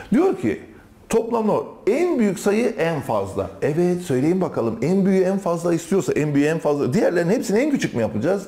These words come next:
Evet. Ne istiyor? Altı tanesi, altı tane sayma sayısından dört tanesi kırk birden büyükse en az kırk iki olabilir.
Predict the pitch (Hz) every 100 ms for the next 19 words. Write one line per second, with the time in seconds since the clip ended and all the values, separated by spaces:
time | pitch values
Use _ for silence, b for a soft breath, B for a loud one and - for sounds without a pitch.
0 | - 160 101 - B B 156 240 156 -
1 | - 95 92 B B B B B B -
2 | 165 202 - 311 233 190 175 165 - -
3 | 185 349 - - - - - - - -
4 | 131 160 285 277 185 139 - 160 185 233
5 | 208 156 156 151 147 262 - 175 170 160
6 | 180 185 185 185 175 175 180 202 - 160
7 | 180 202 190 214 - 185 180 190 185 202
8 | 214 196 139 101